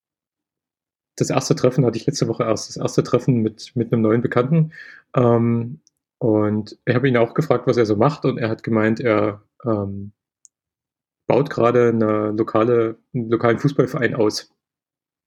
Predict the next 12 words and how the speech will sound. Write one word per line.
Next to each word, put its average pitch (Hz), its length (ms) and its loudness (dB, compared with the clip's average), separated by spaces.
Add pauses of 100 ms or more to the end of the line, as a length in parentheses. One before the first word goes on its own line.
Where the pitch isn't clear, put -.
(600)
Und 117 100 -2
ich - 360 -4 (140)
als - 280 -2
typisch 123 240 0
Deutscher 127 320 2
habe 120 120 -4
direkt 123 300 -2
nachgefragt, 123 380 0
habe 113 120 -2
gesagt, 113 260 0
„Ja, 120 100 6
aber 110 260 0